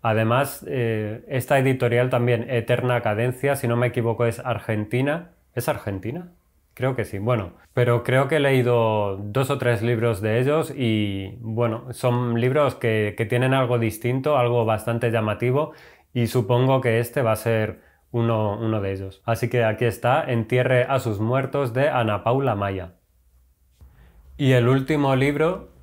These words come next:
pues es un libro un tanto sorprendente, sobre todo sorprendente que lo haya encontrado aquí en España, porque es un libro de la editorial mexicana Paraíso Perdido.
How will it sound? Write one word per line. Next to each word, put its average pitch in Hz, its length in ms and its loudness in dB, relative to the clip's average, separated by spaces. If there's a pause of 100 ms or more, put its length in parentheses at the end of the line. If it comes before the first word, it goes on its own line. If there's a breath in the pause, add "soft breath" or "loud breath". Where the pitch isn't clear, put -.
(200)
pues 117 220 -4
es 127 140 -2
un 135 140 2
libro 113 720 2
un 123 160 -2
tanto 123 380 2
sorprendente, 123 960 0
sobre 135 280 0
todo 127 240 0
sorprendente 120 680 0
que 127 140 2
lo 107 180 2
haya 127 200 2
encontrado 110 800 0
aquí 113 340 0
en 113 100 0
España, 120 600 -4 (580 loud breath)
porque 123 260 2
es 120 100 0
un 143 180 4
libro 135 280 4
de 131 120 4
la 117 280 4
editorial 117 540 0
mexicana 127 800 0
Paraíso 117 540 0
Perdido. 127 600 -2